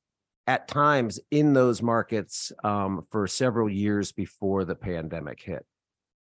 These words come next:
Uh, we, uh, many, I mean, geez, I would say pretty much right away,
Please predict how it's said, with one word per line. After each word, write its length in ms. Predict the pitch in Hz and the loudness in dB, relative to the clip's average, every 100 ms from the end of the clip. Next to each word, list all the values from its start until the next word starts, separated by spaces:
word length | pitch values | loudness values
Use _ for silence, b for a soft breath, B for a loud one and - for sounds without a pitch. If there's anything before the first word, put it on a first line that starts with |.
| _ - | _ -8
Uh, 240 | 92 90 | -4 -2
we, 680 | 87 90 120 151 165 160 156 - - | -2 -2 0 2 2 0 -2 -4 -8
uh, 280 | 101 98 98 | -4 -2 -2
many, 640 | 101 113 117 139 107 76 _ _ - | 0 2 2 2 0 -4 _ _ -8
I 120 | 90 | -4
mean, 240 | 95 87 82 | -4 -4 -6
geez, 520 | 101 104 98 - - _ _ _ _ _ _ - | -4 -4 -4 -6 -16 _ _ _ _ _ _ -4
I 120 | 104 | 0
would 220 | 110 95 | 2 0
say 520 | - 113 110 110 104 120 _ _ _ _ _ _ | 0 2 2 2 -2 -8 _ _ _ _ _ _
pretty 260 | - 131 175 | -2 0 2
much 400 | 170 156 - - - _ - | 2 0 -2 -8 -12 _ -10
right 440 | 98 98 113 120 | -4 0 2 4
away, 540 | 117 98 98 85 62 | 2 2 0 -2 -6